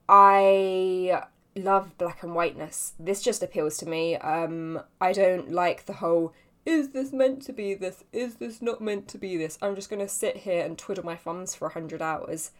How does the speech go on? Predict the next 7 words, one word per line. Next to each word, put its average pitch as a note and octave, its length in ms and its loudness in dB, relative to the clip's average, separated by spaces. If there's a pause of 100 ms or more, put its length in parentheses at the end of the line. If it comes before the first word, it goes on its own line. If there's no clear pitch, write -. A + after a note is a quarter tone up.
(260)
No, F3 600 2 (100)
there's E3+ 220 -4
no F3+ 280 0
time E3+ 420 -8
to - 240 -10
waste. - 540 -6 (560)
Okay, D#3+ 300 -6